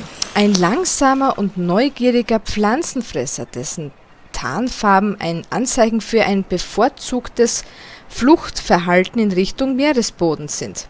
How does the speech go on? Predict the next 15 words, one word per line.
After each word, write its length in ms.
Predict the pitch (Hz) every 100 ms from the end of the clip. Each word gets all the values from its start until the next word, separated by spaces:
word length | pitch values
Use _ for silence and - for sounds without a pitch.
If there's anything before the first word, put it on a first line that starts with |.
| -
Deshalb 240 | 170 185
ist 100 | 175
er 40 | 170
so 140 | 196
bräunlich. 580 | 175 165 147 143 - - - _ - _ _ -
Schönes 420 | - 202 165 -
Glubschauge. 580 | 175 - - 76 - - - - - - - - -
Erstens 640 | 185 185 - 269 330 -
Stielaugen. 1000 | - - - 233 202 - 123 104 76 67 - - - - -
Wahrscheinlich 560 | 202 240 233 285 -
nützlich 480 | 247 240 - 240 -
für 160 | - 190
die 140 | -
Beobachten, 1080 | - - 208 240 214 208 202 - 220 214 202 -
äh, 180 | - 160